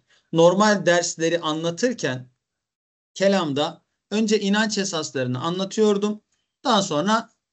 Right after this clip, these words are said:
kelam kısmına geçiş yapıyorduk. Burada böyle bir ayrıma gitmedik. Normal birinci sayfadan başlayacağız.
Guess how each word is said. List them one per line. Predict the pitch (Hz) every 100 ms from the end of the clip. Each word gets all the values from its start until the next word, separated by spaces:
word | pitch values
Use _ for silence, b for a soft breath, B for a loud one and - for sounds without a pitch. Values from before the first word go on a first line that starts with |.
| _
kelam | - 214 175 185 214 _ _ _ _
kısmına | - 208 - 170 156 190 226 _ _ _ 156
geçiş | 160 190 214 -
yapıyorduk. | 165 - 135 135 214
Burada | 285 240 226 220 220 b b b _ -
böyle | 240 220
bir | 208
ayrıma | 196 190 185
gitmedik. | 190 214 170 139 151
Normal | 202 175 156 147
birinci | 185 190 185
sayfadan | 185 165 147 131 135
başlayacağız. | 165 190 - 170 190 196 -